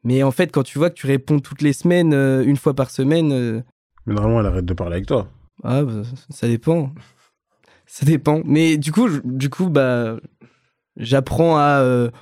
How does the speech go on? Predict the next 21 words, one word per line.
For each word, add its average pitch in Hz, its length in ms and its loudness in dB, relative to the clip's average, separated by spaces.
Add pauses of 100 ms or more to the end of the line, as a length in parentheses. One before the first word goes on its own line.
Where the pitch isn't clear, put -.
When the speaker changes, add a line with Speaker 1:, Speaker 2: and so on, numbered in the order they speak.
(320)
Speaker 1:
en 117 60 -4
fait, 156 140 0
si - 140 -10
j'ai 123 80 2
envie 120 200 2
de 113 60 0
répondre, 151 440 2
si - 140 -6
je 131 60 -2
vois 147 140 2
qu'elle 139 160 2
répond 139 420 2
et 139 60 0
que 120 60 -6
je - 60 -12
suis 127 100 -14
content, 143 460 -2
petit 135 180 -8
sourire, 135 520 -2
euh, 120 300 0 (540)
bah, 117 480 4